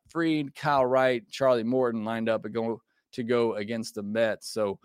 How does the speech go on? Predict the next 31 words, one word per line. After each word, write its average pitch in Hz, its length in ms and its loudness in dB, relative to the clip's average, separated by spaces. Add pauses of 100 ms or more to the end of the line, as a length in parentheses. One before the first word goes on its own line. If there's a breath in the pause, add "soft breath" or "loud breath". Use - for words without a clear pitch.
(460 soft breath)
they're 104 180 -4
gonna 147 160 2
rely 165 440 4
on 165 160 2
these 160 260 -2
young 165 260 0
guys, 147 680 2
Bryce 123 400 2
Elder, 143 320 4
Kyle 139 300 2
Muller, 139 460 2
as 120 160 -6
well 127 240 2
as 123 100 -2
Jake 127 260 -2
Odorizzi, 127 640 0
who's 123 180 -4
getting 120 280 -2
another 120 260 -2
start 117 420 0 (480 soft breath)
on 117 320 0
Wednesday, 127 680 0 (1000)
to - 80 -20
take 170 260 2
care 208 180 6
of 185 80 2
business 160 400 2
against 131 280 -2
a 143 60 -6
team 156 400 -4
that 143 260 6